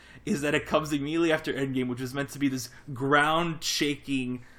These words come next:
uh, Wham episode of the M C U that will never be the same afterwards.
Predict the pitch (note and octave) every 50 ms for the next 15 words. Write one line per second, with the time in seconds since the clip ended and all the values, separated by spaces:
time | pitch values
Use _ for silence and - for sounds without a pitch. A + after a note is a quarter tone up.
0 | - - - _ - C#3 C3 A#2+ A#2 A2+ - - B2+ B2+ C#3 D3+ D#3+ E3+ F3 E3+
1 | E3+ D#3 - - - C#3+ - - D3 C#3 C3+ C3 C3+ C3 C3 C3 A2+ - - C3
2 | B2+ B2 A#2+ B2+ A#2 F#2+ B2+ B2+ C3 C#3 D3+ E3 E3+ D#3+ D#3 D3+ D3 - D#3 C3+
3 | C3 C3 B2+ - - - C#3 A#2+ A#2 A#2 A#2 A2+ -